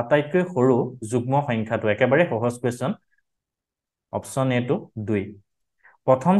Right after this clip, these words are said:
চাৰিটা যুগ্ম সংখ্যাৰ যোগফল, প্ৰথম চাৰিটা যুগ্ম সংখ্যাৰ যোগফল কিমান হ'ব? Sum of first four even number। প্ৰথমটো কিমান? দুই। তাৰ পাছৰটো কিমান? ফ'ৰ। তাৰ পিছৰটো কিমান? ছিক্স। তাৰ পিছৰটো কিমান?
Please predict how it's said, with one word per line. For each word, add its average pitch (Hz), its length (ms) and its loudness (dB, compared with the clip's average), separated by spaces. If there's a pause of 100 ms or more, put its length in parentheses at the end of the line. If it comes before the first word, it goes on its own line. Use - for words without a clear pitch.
চাৰিটা 135 300 4 (100)
যুগ্ম 127 200 -2 (140)
সংখ্যাৰ 131 340 -2 (280)
যোগফল, 113 340 -2 (100)
প্ৰথম 147 220 0 (100)
চাৰিটা 120 260 2 (100)
যুগ্ম 120 180 -2 (120)
সংখ্যাৰ 120 340 0
যোগফল 123 360 -2
কিমান 113 280 -2
হ'ব? 92 100 -6 (440)
Sum 123 360 2
of 170 60 2 (100)
first 127 240 2 (100)
four 127 140 2 (160)
even 110 260 -2 (300)
number। 98 300 -2 (480)
প্ৰথমটো 131 420 0
কিমান? 156 220 0 (520)
দুই। 120 160 2 (520)
তাৰ 123 160 4
পাছৰটো 127 440 2
কিমান? 151 200 2 (500)
ফ'ৰ। 120 240 0 (400)
তাৰ 120 180 4
পিছৰটো 127 420 0
কিমান? 143 220 0 (500)
ছিক্স। 135 300 0 (480)
তাৰ 120 160 4
পিছৰটো 131 400 2
কিমান? 139 200 0